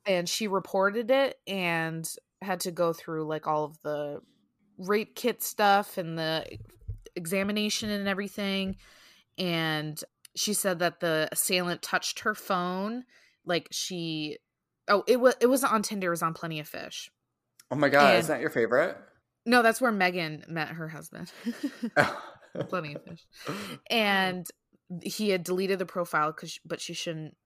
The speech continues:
Speaker 1: couldn't show that, but she was like, "I know what he looked like from his pictures and, and, and everything." And she said that they didn't really do due diligence. And she called and asked about, like, "How,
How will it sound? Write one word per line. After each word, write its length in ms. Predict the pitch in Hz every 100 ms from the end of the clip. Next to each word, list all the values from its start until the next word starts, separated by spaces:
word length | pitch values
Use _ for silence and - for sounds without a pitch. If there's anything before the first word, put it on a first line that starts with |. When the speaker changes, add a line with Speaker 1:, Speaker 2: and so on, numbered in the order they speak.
| -
Speaker 1:
couldn't 220 | 226 202
show 200 | - 196 180
that, 260 | 175 165
but 100 | 151
she 180 | - 175
was 200 | 156 156
like, 240 | 156 - -
"I 100 | 185
know 140 | 196 202
what 140 | 196
he 100 | 190
looked 220 | 202 -
like 180 | 240 220
from 180 | 208 175
his 140 | 165 -
pictures 800 | 269 - 277 247 240 247 226 - - - - 190 -
and, 680 | 175 165 160 160 160 151 - - -
and, 300 | 170 156 -
and 140 | 175 156
everything." 460 | 160 156 160 147
And 100 | 151
she 100 | -
said 180 | - 160
that 140 | 151 151
they 140 | 151
didn't 260 | 156 147 -
really 220 | 151 147
do 380 | 143 143 143 - 160 147
due 180 | 165
diligence. 720 | 143 147 147 143 - 147 160 -
And 280 | 156 147 147
she 300 | - 156 -
called 580 | - 247 233 220 220 202 - - -
and 140 | 170 -
asked 320 | 170 175 -
about, 460 | 165 151 151 151 - _ _ _ -
like, 200 | 156 -
"How, 200 | -